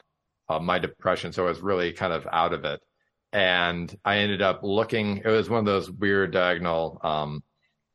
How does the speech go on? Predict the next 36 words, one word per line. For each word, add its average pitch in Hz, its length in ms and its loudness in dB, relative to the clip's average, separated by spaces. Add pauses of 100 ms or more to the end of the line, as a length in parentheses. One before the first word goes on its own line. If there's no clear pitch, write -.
(440)
what 104 260 -6
was 101 140 -4
it? 90 120 -4
Diagonal 101 420 2
intersections. 87 840 -2 (380)
Ended 120 180 4
up 107 120 2
looking 104 320 2
at 95 120 -2
the 95 100 0
wrong 87 680 0 (100)
traffic - 400 0
light 82 300 2
and 92 80 -6
just, 90 220 -2 (560)
uh, 87 400 4 (160)
completely 113 500 0
out 95 220 6
of 85 140 0
it, 80 200 0
like 85 200 -2
bicycling, 87 680 0 (360)
um, 78 360 -2 (180)
to 131 140 0
the 104 80 2
other 101 160 2
side 104 160 2
of 85 80 -2
the 85 60 -2
street - 640 -2
when 107 180 -2
there 104 100 4
were 90 240 2 (100)
tr-, - 160 -10
cars 101 400 2
coming 87 480 -2